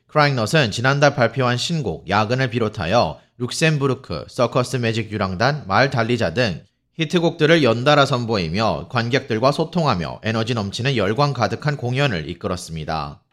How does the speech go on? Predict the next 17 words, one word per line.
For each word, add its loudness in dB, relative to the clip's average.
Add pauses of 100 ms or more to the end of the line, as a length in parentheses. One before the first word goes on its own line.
(280)
이번 4
공연의 2
총기획을 4
맡은 0
뉴욕 0
한국문화원 -2
김천수 -2
원장은 -2 (320)
이번 0
K-인디 0
뮤직 0
나이트 0
공연을 -2
통해 -2
세대와 2
인종을 -2
불문하고 -2